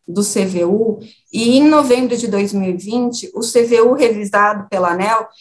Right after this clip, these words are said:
era de, da ordem de trezentos e noventa o megawatt-hora.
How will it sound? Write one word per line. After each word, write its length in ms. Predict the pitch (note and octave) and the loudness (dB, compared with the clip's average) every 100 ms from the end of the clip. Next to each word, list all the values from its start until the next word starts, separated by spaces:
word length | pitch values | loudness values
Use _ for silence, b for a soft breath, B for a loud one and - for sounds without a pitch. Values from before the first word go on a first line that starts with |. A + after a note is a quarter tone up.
| b | b
era 200 | G3+ A3 | -2 0
de, 180 | G#3+ - | -2 0
da 160 | G#3+ | 2
ordem 300 | A3 A3 A3+ | 4 4 0
de 120 | A#3 A3 | -2 -4
trezentos 680 | A#3 A3+ A#3 B3+ D4+ D4+ C#4 | -2 0 2 2 2 -2 -2
e 60 | |
noventa 720 | C4+ C4 G#3 G3+ A3+ A#3 B3 - | 0 0 -2 -4 -4 -4 -4 2
o 100 | B3 | 2
megawatt-hora. 1080 | A#3 A#3 A#3 A#3 A3+ - A#3 E3 C3+ E3 | 2 2 0 0 -2 0 2 2 2 -4